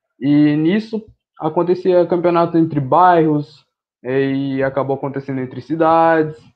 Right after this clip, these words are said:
entre estados, e isso se transformou no nacional, e numa brincadeira de, de garotos, levamos pro Mundial,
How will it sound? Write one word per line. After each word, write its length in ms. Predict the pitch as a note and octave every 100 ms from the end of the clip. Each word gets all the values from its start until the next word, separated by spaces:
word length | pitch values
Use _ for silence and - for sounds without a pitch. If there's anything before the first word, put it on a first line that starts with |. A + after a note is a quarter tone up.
| _ _ _ -
entre 240 | A#2 C#3
estados, 800 | D#3+ - D3+ D#3 D3+ D#3 D#3 _ _ - _ _ _ _ -
e 520 | C3 C3+ C#3+ D3 D3+
isso 100 | D#3+
se 60 | -
transformou 400 | D#3 F3 D#3+ D#3
no 80 |
nacional, 720 | E3 E3 F#3 E3+ D#3+ G#3 - _ _ _ _ _
e 160 | D#3+ F3+
numa 240 | F#3 G3
brincadeira 600 | F#3 G#3+ A3+ G#3+ G#3+ A#3+
de, 840 | A3+ G3 G#3 G#3+ G#3 G3 F#3 E3+ D#3+
de 100 | E3+
garotos, 680 | F#3+ F3+ F3 G#3 A3+ A3 - _ _ _ _
levamos 500 | C#3+ E3+ D#3 E3 F3
pro 120 | F3+
Mundial, 680 | E3+ F#3 F3 E3 D#3 G3 G#3+